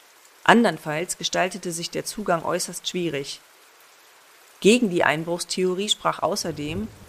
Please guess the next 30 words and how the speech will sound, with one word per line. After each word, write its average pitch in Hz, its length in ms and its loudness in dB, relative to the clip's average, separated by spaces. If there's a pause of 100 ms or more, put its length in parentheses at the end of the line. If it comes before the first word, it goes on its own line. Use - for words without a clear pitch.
dass - 180 -6
abgesehen 185 500 2
von 180 160 -6
dem 151 160 -4
Laptop 170 400 -8
und 165 160 -6
dem 151 100 -8
Handy 175 500 -4
sonst 156 360 -4
nichts 175 240 -4
mitgenommen 147 500 -4
wurde. 139 380 -8 (960)
Frédéric 185 420 4
Guittard 180 500 0
hatte 175 220 -6
allerlei 190 340 -2
teure 196 360 -6
Elektronik 190 640 -6
besessen 143 540 -8 (260)
und 170 180 -2
auch - 120 2
Bargeld 175 480 0
zu 151 160 -4
Hause 143 240 -8
deponiert. 135 640 -8 (520)
Dies 190 200 2
alles 160 340 0
war 175 100 -4
unangetastet 151 800 -4
geblieben. 131 520 -10